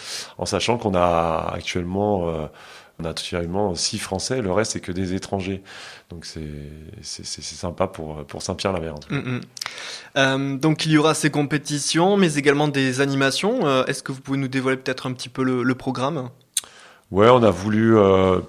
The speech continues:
Speaker 1: puisqu'on a, on, pendant deux ans, enfin pendant une année avec le, le covid, ça a été compliqué. On a voulu rendre un peu, euh, un peu la fête à, à cet événement.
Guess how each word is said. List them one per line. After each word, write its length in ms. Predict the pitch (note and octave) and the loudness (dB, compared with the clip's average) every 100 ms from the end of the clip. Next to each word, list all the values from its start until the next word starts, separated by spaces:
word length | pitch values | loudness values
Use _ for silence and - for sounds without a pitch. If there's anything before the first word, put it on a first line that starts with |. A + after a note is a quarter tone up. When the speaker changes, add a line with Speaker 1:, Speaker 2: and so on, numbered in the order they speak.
| - | -6
Speaker 1:
puisqu'on 320 | - - G2 | -6 -2 0
a, 60 | F#2+ | 0
on, 580 | G2 F#2 F#2+ F#2 F2+ | 0 0 -2 -2 -4
pendant 260 | E2 F#2+ F#2+ | -4 0 0
deux 280 | F#2 G2+ G#2 | 0 0 2
ans, 80 | A2 | 2
enfin 220 | G#2+ E2+ | 2 -2
pendant 220 | F#2 F#2 | 0 2
une 140 | F#2+ | 2
année 280 | G2 G2 G#2 | 2 2 2
avec 300 | G2 E2 D#2+ | 2 -2 -4
le, 200 | F2 E2 | -6 -6
le 180 | E2 F2 | -6 -6
covid, 320 | - F2+ G#2 | -4 -4 -4
ça 100 | G2 | -6
a 20 | |
été 140 | E2+ F2 | -8 -6
compliqué. 640 | F#2 D#2+ F2+ - B2+ C3 G2 - - - | -8 -8 -8 -2 0 0 -2 -8 -14 -6
On 80 | |
a 60 | F2+ | -4
voulu 280 | E2 F2 F#2 | -2 -4 -2
rendre 240 | F2+ F2 | -2 -4
un 40 | E2 | -6
peu, 440 | - F2+ E2+ E2 D2+ - - - | -4 -4 -2 -4 -8 -18 -20 -12
euh, 420 | G2 F2 E2 D#2+ D#2 D#2 E2+ - F2+ | -6 -2 -2 -2 -6 -8 -8 -8 -10
un 40 | |
peu 160 | E2 F#2 | -4 0
la 140 | F2 | 0
fête 300 | - G#2 G#2 | 2 0 2
à, 240 | E2+ E2 | -2 -2
à 140 | E2 F2+ | -4 -6
cet 220 | F2+ - | -8 -8
événement. 560 | D#2+ E2+ E2+ G#2 A#2+ | -6 -6 -4 -2 -2